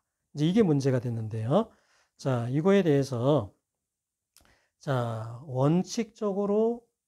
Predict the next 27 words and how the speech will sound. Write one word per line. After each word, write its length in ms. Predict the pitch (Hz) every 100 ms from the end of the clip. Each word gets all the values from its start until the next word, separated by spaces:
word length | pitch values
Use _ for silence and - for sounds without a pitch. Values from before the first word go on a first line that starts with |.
| -
예, 100 | 123
선의의 640 | - - 240 233 226 220
점유자에게는, 1120 | 180 143 147 143 139 131 127 123 135 226 240 _ _ _
예, 80 | 120 -
과실 440 | - 131 135 185
취득권이 540 | - 247 254 220 196 135
있기 200 | 143 -
때문에, 640 | 117 113 110 127 202 247 _ _ _ _ -
어, 180 | 131 123
반환 420 | - 143 170 202
의무자가, 1000 | 185 175 226 240 214 139 120 120 147 120 95 _ _ _ 123
예, 220 | 117 117
이게 380 | 113 113 131 202
선의라면, 840 | 202 - 262 254 214 127 113 110 - _ _ -
예, 180 | 117 113
반환 320 | - 127 131
의무가 280 | 120 117 151
없다. 360 | 156 - 95 - _ _ _ _ _
예, 180 | 123 104 -
그 80 | -
반환, 400 | 120 135 143 147 _ _
과실에 480 | 131 139 156 151 143
대해서는 320 | 131 120 180
반환 260 | 139 127 127
의무가 220 | 131 135
없다는 400 | 113 - 143 127
거고요. 380 | 113 107 185